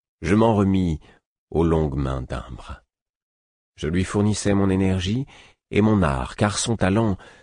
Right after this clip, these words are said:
se réduisait encore à un filet de magie sporadique, et sa connaissance de la structure du corps humain se combinait à la conscience que mon organisme avait de lui-même pour nous guider dans notre entreprise.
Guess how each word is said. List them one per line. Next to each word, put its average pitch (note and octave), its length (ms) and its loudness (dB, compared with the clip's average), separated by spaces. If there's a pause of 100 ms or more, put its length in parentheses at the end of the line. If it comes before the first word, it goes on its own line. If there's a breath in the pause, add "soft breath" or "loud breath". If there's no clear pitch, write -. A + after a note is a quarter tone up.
(300 loud breath)
se - 180 0
réduisait A2 480 2
encore A2 300 0
à - 20 2
un F2+ 120 2
filet F2 280 0
de D2+ 80 2
magie D2+ 260 0
sporadique, C#2+ 720 -6 (440 loud breath)
et G2 180 4
sa A#2 180 0
connaissance C3 500 0
de G#2 100 2
la F2+ 100 2
structure F#2 500 -2
du D#2+ 80 -4
corps F2+ 260 2
humain G2+ 300 2 (340 loud breath)
se - 180 -2
combinait A#2+ 460 2
à F#2 120 4
la E2+ 100 2
conscience G#2 540 -2
que - 100 -4
mon E2 220 2
organisme F2+ 680 0 (400 loud breath)
avait G2 240 4
de F#2+ 140 4
lui-même E2 640 2 (380)
pour E2 240 0
nous D#2+ 160 0
guider C#2+ 320 -2
dans C2+ 100 -6
notre B1 240 -8
entreprise. - 640 -8